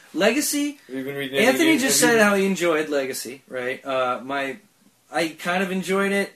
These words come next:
Speaker 1: Uh, the art wasn't on the par I was kinda hoping for
Speaker 2: Yeah,
Speaker 1: that
Speaker 2: I kinda
Speaker 1: kinda
Speaker 2: flipped
Speaker 1: story.
Speaker 2: through, I flipped through, like, the end of it. I think I flipped through, like, issue five and then, like, maybe issue one.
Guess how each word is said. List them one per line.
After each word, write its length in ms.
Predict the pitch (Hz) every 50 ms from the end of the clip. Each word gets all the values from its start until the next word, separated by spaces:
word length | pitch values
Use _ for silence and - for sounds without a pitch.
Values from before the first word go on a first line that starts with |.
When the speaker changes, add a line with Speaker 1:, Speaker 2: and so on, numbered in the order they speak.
| - 143
Speaker 1:
Uh, 140 | 143 143 143
the 180 | 143 156 147
art 300 | 147 165 185 196 196 175
wasn't 340 | 180 185 185 170 175 185 185
on 140 | 180 185 180
the 60 | 175
par 380 | 180 - 185 180 185 185 190 190
I 160 | 180 180 180
was 180 | 170 170 165 -
kinda 240 | - 190 180 170 156
hoping 320 | 165 170 175 170 185 180
for 120 | 180 - 175
Speaker 2:
Yeah, 60 | 175
Speaker 1:
that 80 | 170 143
Speaker 2:
I 40 | 143
kinda 100 | - 170 156
Speaker 1:
kinda 60 | 156 151
Speaker 2:
flipped 180 | - 160 147 175
Speaker 1:
story. 200 | 175 175 - 135
Speaker 2:
through, 60 | 135
I 40 | 135
flipped 400 | 135 - 143 147 139 - - -
through, 260 | 143 135 131 127 123
like, 180 | 120 120 120 - - - -
the 140 | 113 120 -
end 160 | 123 120 117
of 100 | 117 104 110
it. 160 | 107 101 -
I 680 | - - _ _ _ _ _ _ _ _ _ _ _ _ 135
think 100 | 127 127 135
I 40 |
flipped 240 | 127 - 135 127 117
through, 140 | - 127 127
like, 120 | 123 -
issue 240 | 131 127 - - 131 123
five 380 | - 120 120 120 120 117 113
and 80 | 117 120
then, 120 | 123 120
like, 180 | 120 117 110 -
maybe 260 | 120 120 113 120 117
issue 240 | 117 113 - 123 117
one. 260 | 113 113 113 113 110